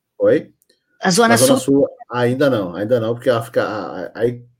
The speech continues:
Speaker 1: às vezes, muitas marcas competem com lojas que já são próprias, né?
Speaker 2: Hum.
Speaker 1: Então, aí não tem essa, essa, esse alcance ainda.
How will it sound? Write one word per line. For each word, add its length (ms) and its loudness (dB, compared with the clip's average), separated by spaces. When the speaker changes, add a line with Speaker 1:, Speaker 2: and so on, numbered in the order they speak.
Speaker 1:
às 140 -4
vezes, 180 -4
muitas 400 0
marcas 340 0
competem 440 0
com 100 -4
lojas 400 2
que 120 -14
já 100 0
são 340 0
próprias, 400 0
né? 240 -10
Speaker 2:
Hum. 120 -8
Speaker 1:
Então, 200 2
aí 120 2
não 160 -4
tem 200 -2
essa, 580 -4
essa, 380 -4
esse 160 -2
alcance 420 2
ainda. 460 0